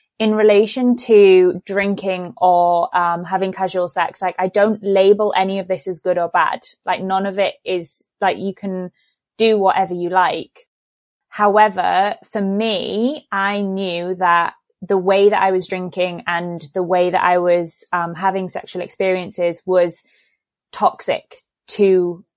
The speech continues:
my life. It was self-sabotaging. It wasn't like, "I'll just enjoy a nice glass of wine on an evening," um,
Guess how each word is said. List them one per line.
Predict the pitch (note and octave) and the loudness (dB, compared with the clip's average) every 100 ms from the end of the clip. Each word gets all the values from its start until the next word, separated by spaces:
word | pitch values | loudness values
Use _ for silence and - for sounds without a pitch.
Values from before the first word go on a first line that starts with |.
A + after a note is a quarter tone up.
| _ _ - | _ _ -8
my | F#3+ F3+ F3 | -2 0 0
life. | E3+ F3+ D#3 G#3 A#3+ | 0 2 2 -2 -4
It | - G3+ | -2 -2
was | F#3+ F3+ | -4 -6
self-sabotaging. | - G3+ G3 - F#3+ F#3+ F#3 E3+ E3+ E3+ E3+ | -2 0 0 -2 -2 -2 -4 -4 -4 -6 -8
It | E3+ | -6
wasn't | F#3+ G3 G#3 G#3 | -2 -2 -2 -4
like, | F#3 F3+ F#3 | -4 -4 -4
"I'll | F3+ | -6
just | E3+ F#3 - | -6 -10 -8
enjoy | F#3 F3+ F3+ F3 | -10 -4 -4 -4
a | |
nice | E3+ E3 E3 | -6 -10 -10
glass | F3 E3+ F3+ | -10 -10 -6
of | |
wine | F3 F3+ E3+ | -4 -4 -4
on | E3 | -8
an | E3 | -8
evening," | F#3 G3+ G3+ G3 G3 G3 - _ - - _ | -4 -4 -4 -6 -6 -8 -10 _ -20 -20 _
um, | F#3+ F3+ E3+ E3+ E3+ | 0 2 2 -2 -8